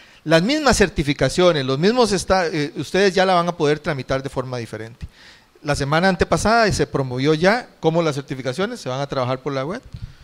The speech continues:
y, siempre, y, y luego ya va a tener otra dinámica totalmente diferente. El estudiante ya no tiene que estar viniendo al centro. Eso es a lo que vamos. Es demasiado, la, la educación a distancia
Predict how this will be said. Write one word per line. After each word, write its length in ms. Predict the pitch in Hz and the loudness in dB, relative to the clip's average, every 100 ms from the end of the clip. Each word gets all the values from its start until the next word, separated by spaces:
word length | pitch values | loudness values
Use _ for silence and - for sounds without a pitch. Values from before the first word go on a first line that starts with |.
| - _ | -20 _
y, 100 | 143 | -8
siempre, 380 | 131 151 180 160 | -4 0 0 0
y, 600 | 147 143 143 143 139 135 | -2 0 2 2 0 -2
y 100 | 147 | -2
luego 380 | 143 156 165 196 | 2 4 4 4
ya 340 | 170 156 180 - 135 | 4 4 4 2 -4
va 60 | |
a 80 | 139 | -4
tener 320 | 156 156 165 175 | -2 0 0 0
otra 320 | 156 - 175 | -2 0 0
dinámica 420 | 143 151 170 175 | 0 -2 -2 -4
totalmente 500 | 160 147 147 151 147 | -4 -6 -6 -6 -6
diferente. 380 | 127 131 120 120 - - | -6 -8 -8 -14 -16 -12
El 100 | 156 | -10
estudiante 460 | - 143 151 165 127 | -10 -12 -10 -12 -10
ya 220 | 160 180 | -8 -8
no 220 | 160 156 | -6 -6
tiene 340 | 160 147 156 143 | -8 -8 -8 -8
que 140 | - | -12
estar 260 | 107 127 117 | -14 -12 -12
viniendo 320 | 123 117 120 | -10 -10 -12
al 80 | 117 | -14
centro. 340 | 110 120 - _ _ - - - | -14 -16 -20 _ _ -20 -20 -2
Eso 320 | 151 156 175 | 0 2 2
es 180 | 170 170 | 0 -2
a 60 | |
lo 120 | 143 | -6
que 80 | - | -8
vamos. 460 | 104 117 113 - - _ _ _ _ _ _ _ _ _ _ _ | -10 -10 -12 -18 -20 _ _ _ _ _ _ _ _ _ _ _
Es 140 | 180 175 | 2 4
demasiado, 1040 | 208 160 - 165 170 175 180 190 208 - - | 4 2 0 2 6 8 8 6 4 -2 -2
la, 720 | 151 147 147 143 135 135 135 _ _ _ _ - _ _ _ _ _ - _ _ _ _ | 2 6 6 6 4 2 -4 _ _ _ _ -20 _ _ _ _ _ -20 _ _ _ _
la 260 | 175 156 156 | 2 6 10
educación 440 | 175 180 160 233 | 10 10 6 8
a 40 | 254 | 8
distancia 1000 | 214 - 190 143 135 - 160 202 90 | 4 4 4 4 0 2 2 2 -4